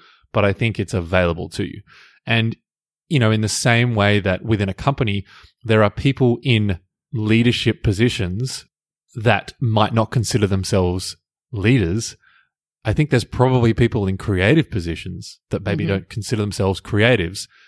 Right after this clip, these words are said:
Speaker 1: And then the inverse is true. I think there's people who aren't in leadership positions who are definitely leaders, and people who are maybe not in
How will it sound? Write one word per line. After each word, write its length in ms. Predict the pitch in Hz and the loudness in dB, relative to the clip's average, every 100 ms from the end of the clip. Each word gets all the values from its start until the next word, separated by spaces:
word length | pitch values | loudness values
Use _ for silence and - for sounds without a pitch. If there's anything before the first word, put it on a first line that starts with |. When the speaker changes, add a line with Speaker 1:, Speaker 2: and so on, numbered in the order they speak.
| _ _ - | _ _ -4
Speaker 1:
And 160 | 117 | 0
then 140 | 120 120 | 2 2
the 140 | 123 | 2
inverse 400 | 185 113 87 - | 4 4 2 -2
is 100 | 104 | -4
true. 220 | - 98 | -2 -2
I 60 | 90 | -2
think 160 | 120 107 | -4 -4
there's 160 | 101 | -4
people 320 | - 110 110 | -2 -2 -2
who 100 | 101 104 | -2 0
aren't 200 | 131 175 | 0 0
in 120 | 107 | 0
leadership 340 | 98 95 - - | 0 -2 -6 -6
positions 420 | 95 98 104 - | -4 -4 -6 -4
who 100 | 101 | -4
are 40 | |
definitely 420 | 87 123 - 92 87 | 0 -2 -2 -4 -6
leaders, 420 | 90 110 127 - _ _ _ | -6 -6 -8 -12 _ _ _
and 120 | - 120 | -4 0
people 220 | 123 110 | 2 4
who 120 | 127 | 4
are 60 | 110 | 4
maybe 320 | 110 113 110 | 2 0 2
not 240 | 123 - - | 0 0 -2
in 220 | 107 | -4